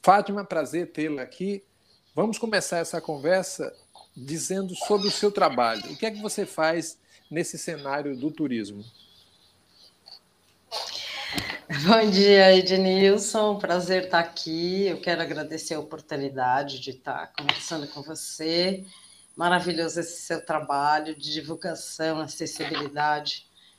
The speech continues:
Speaker 2: de uma, de um modo geral, e também, principalmente no turismo, né? Que é tão importante.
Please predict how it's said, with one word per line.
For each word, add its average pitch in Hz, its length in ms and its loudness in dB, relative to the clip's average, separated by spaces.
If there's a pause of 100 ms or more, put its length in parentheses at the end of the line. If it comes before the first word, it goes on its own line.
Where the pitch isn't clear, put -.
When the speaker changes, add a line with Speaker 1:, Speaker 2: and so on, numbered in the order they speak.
(320)
Speaker 2:
de 170 80 -8
uma, 165 320 -8 (340)
de 156 100 -12
um 147 40 -8
modo 160 220 2
geral, 170 560 4
e 185 140 -2
também, 185 680 2
principalmente 208 800 0
no 202 140 -2
turismo, 165 640 -4
né? 208 340 -4 (420)
Que - 60 -6
é 170 60 -4
tão 170 180 -4
importante. 185 1200 -2